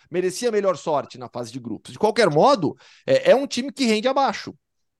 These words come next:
E, e o Hansi Flick tá batendo na tecla agora de que em setembro esse time vai, é, melhorar, de que em setembro ele vai começar a apresentar resultado.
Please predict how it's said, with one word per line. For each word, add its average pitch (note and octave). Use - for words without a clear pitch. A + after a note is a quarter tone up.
E, D3+
e D#3+
o E3+
Hansi F3+
Flick F#3
tá G3
batendo F#3
na E3+
tecla E3+
agora D#3+
de E3+
que F3+
em F#3
setembro F#3+
esse -
time F3+
vai, D#3
é, C3
melhorar, C#3
de E3+
que F3
em E3
setembro E3+
ele E3+
vai D#3
começar D#3
a -
apresentar C#3+
resultado. D3+